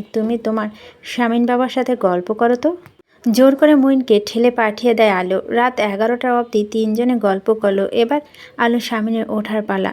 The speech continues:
মুইন বলো, "কাল আসবেন প্লিজ।" আলো হেসে মাথা নাড়ায়। মুইনকে বলে, "টিফিন বক্সগুলোতে তোমার জন্য রেঁধে নিয়ে আসা খাবার আছে, ক্ষীর আছে, ফ্রিজে তুলে রেখেছি, খেও।" মুইন মাথা নাড়ায়।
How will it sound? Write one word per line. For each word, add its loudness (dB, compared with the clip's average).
মুইন 0
বলো, -2
"কাল -6
আসবেন -8
প্লিজ।" 0
আলো 0
হেসে -2
মাথা -2
নাড়ায়। -4
মুইনকে 0
বলে, 0
"টিফিন -2
বক্সগুলোতে 0
তোমার -2
জন্য -2
রেঁধে -2
নিয়ে -4
আসা -6
খাবার -4
আছে, -6
ক্ষীর -2
আছে, -4
ফ্রিজে 0
তুলে 2
রেখেছি, -4
খেও।" -2
মুইন 2
মাথা -2
নাড়ায়। 0